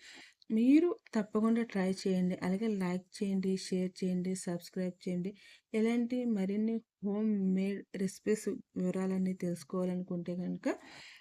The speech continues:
రుచుల పుస్తకం ఛానల్ని సబ్స్క్రైబ్ చేయండి. అలాగే అక్కడ గంట సింబల్ అనేది ఉంటుందండి, దాన్ని క్లిక్ చేయండి. ఎప్పటికప్పుడు నేను చేసే వంటలు అనేవి మీకు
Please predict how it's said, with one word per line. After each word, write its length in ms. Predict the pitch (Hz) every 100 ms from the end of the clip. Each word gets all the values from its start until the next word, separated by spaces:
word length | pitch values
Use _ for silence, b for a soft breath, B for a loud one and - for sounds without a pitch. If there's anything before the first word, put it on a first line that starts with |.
| B -
రుచుల 420 | 202 202 226 220 - _
పుస్తకం 460 | 185 - 190 196 - _ -
ఛానల్ని 480 | 202 185 185 190 277 285
సబ్స్క్రైబ్ 600 | 180 170 - 196 185 -
చేయండి. 480 | - 170 175 180 302 - B B -
అలాగే 420 | 208 214 220 254 277 _ - 190
అక్కడ 300 | - 190 220 330 - 185
గంట 240 | 196 208 -
సింబల్ 420 | - 233 220 208
అనేది 240 | 202 190
ఉంటుందండి, 680 | 175 175 185 185 180 185 285 B B B -
దాన్ని 360 | 175 196 196 208
క్లిక్ 300 | - 175 -
చేయండి. 400 | 190 185 190 294 - -
ఎప్పటికప్పుడు 600 | 214 247 254 254 254 254 247
నేను 260 | 202 196 190
చేసే 360 | 185 190 208 202 -
వంటలు 420 | 180 175 185 196
అనేవి 340 | 190 180 180 180
మీకు 420 | 180 185 -